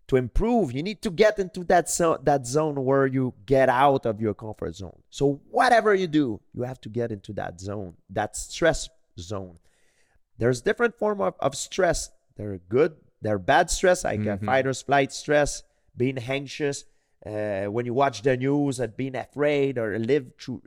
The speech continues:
Speaker 1: it, it, it, like that twenty-four seven. This is bad stress,
Speaker 2: Mm.
Speaker 1: you know? But there is good stress. I wanna, I wanna, for, for example, have a better, bigger muscle. I,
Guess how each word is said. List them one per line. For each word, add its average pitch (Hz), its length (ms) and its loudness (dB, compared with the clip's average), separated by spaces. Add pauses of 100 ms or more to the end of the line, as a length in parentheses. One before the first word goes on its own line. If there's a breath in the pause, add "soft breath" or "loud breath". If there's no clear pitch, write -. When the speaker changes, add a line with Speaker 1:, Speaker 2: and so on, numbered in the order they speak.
(100)
Speaker 1:
it, - 220 -10
it, - 160 -16
it, - 180 -20 (360)
like 117 240 -4
that 139 300 0
twenty-four 135 380 -4
seven. 127 200 -8
This 156 160 -8
is 139 180 -8
bad 123 440 -4
stress, 101 560 -2
Speaker 2:
Mm. 92 80 -16
Speaker 1:
you 101 60 -10
know? 117 180 -6 (340)
But 110 80 -6
there 151 160 4
is 110 140 -2
good 196 340 2
stress. - 420 -10 (360)
I 98 40 -6
wanna, 135 220 2
I 123 180 2
wanna, 131 380 0
for, 139 160 -4 (160)
for 131 100 -6
example, 131 220 -4
have 131 180 2
a 123 120 0
better, 131 420 2
bigger 131 480 2
muscle. 135 420 0
I, 123 120 0